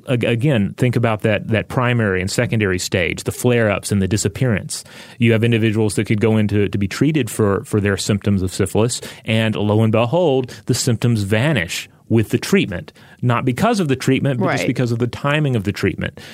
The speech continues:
Speaker 1: And ultimately, again, you're dealing with four and a half centuries in which there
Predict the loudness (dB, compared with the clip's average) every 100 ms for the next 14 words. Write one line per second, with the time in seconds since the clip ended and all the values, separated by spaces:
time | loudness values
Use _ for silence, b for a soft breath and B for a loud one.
0 | B B 0 2 2 0 0 0 2 2
1 | 2 2 0 2 2 2 2 2 2 2
2 | 0 0 0 2 0 -2 -2 -2 0 0
3 | 0 0 0 0 -2